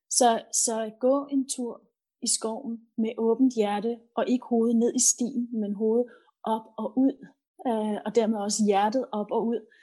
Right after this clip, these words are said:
Bare det i sig selv er en kæmpe berigelse. Øh, og så lad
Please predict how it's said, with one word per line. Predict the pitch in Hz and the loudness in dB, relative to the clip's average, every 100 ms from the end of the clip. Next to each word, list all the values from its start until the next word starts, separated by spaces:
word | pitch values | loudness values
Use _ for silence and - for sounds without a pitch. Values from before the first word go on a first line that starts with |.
| - _ _ | -20 _ _
Bare | 214 247 277 | -2 -2 2
det | 262 277 | 2 2
i | - | 0
sig | 226 - | -2 -2
selv | 302 240 - - | 0 -2 -6 -12
er | 240 226 | -8 -6
en | 226 247 247 - | -2 -2 -4 -12
kæmpe | - - 285 302 285 | -6 0 2 0 -2
berigelse. | 247 254 320 254 - - - - _ _ _ _ _ _ _ _ _ _ _ | 0 2 2 0 -2 -4 -6 -20 _ _ _ _ _ _ _ _ _ _ _
Øh, | 233 214 208 214 208 214 - _ _ _ | -4 -2 -4 -4 -8 -10 -16 _ _ _
og | 247 226 | 0 2
så | - 269 262 - - | 2 0 -2 -8 -6
lad | 233 | -4